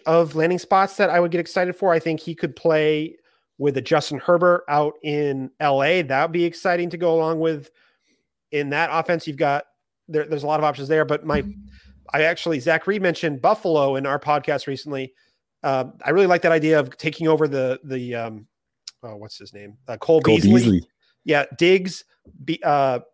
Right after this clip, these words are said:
Speaker 1: Moore, uh, Moore, and Jer-, Josh Allen. Like, yeah, that's exciting to me. And the one, my personal favorite, I really would love to pair him with Tua and have, because Tua is pretty good at that, that short, immediate game, and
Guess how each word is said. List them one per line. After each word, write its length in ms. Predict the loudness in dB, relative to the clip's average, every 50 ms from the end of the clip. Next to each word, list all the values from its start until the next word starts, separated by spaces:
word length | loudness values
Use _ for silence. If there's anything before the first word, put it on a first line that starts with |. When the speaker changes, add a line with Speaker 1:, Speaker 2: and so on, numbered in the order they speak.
| _ _ _ _
Speaker 1:
Moore, 360 | -4 0 2 2 2 0 -2 -6 -6
uh, 180 | -2 -2 -2 0 2
Moore, 500 | 4 4 6 6 4 2 0 -4 -12 -20 _ _ _ -8
and 420 | -6 -4 -2 -2 -4 -4 -6 -6
Jer-, 280 | -2 0 0 0 0 0
Josh 300 | 0 0 0 0 0 -2
Allen. 280 | -2 -2 -2 -2 -2 -4
Like, 220 | -4 -6 -6 -8 _ _ -6
yeah, 160 | -4 -4 -2
that's 260 | 0 -2 -2 0 -2
exciting 340 | -4 -4 -2 -2 0 0 -2
to 120 | -6 -8 -6
me. 260 | -6 -6 -6 -8 -10 _ _ _ _ _ _ _ _ -8
And 480 | -4 -2 -2 -2 -2 -4 -6 -8 -10 -12 -14
the 180 | -14 -10 -6 -4
one, 300 | 0 0 0 0 0 -2
my 220 | -2 -2 0 0
personal 400 | 0 0 0 0 0 0 -2 -4
favorite, 340 | -2 -2 0 0 0 0 0 0
I 100 | 0 0
really 240 | 2 2 2 2 2
would 120 | 2 0
love 220 | 0 0 -2 -2 -2
to 80 | -6
pair 220 | -8 -4 -4 -2 -2
him 120 | -2 -4
with 140 | -6 -8 -8
Tua 360 | -4 -2 0 2 2 0 -2 -6 _ _ _ _ _ _ _ _ _ -4
and 320 | -2 0 0 0 0 0
have, 240 | 0 0 0 -2 -2
because 220 | -4 -6 -8 -8
Tua 220 | -6 -4 -2 0 0
is 80 | 0
pretty 240 | -2 -4 -4 -4 0
good 160 | 0 0 0
at 100 | 0 0
that, 300 | -2 0 0 -2 -2 -2
that 200 | -2 -2 -2 -2
short, 360 | -4 -4 0 2 2 0 0 -2
immediate 340 | -6 -6 -4 -6 -6 -6
game, 340 | -6 -4 -4 -4 -4 -6 -8 _ _ _ _ _ _ _ _ -4
and 320 | -2 -2 -2 -2 -4 -8